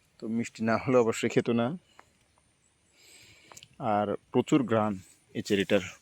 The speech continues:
খুব সুগন্ধি। এটি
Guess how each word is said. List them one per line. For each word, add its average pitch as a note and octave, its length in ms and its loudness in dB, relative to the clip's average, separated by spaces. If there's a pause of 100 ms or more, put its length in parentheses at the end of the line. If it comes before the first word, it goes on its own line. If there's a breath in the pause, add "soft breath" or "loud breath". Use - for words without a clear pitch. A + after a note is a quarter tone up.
খুব - 100 -4 (100)
সুগন্ধি। A2+ 360 0 (3000 loud breath)
এটি - 140 -6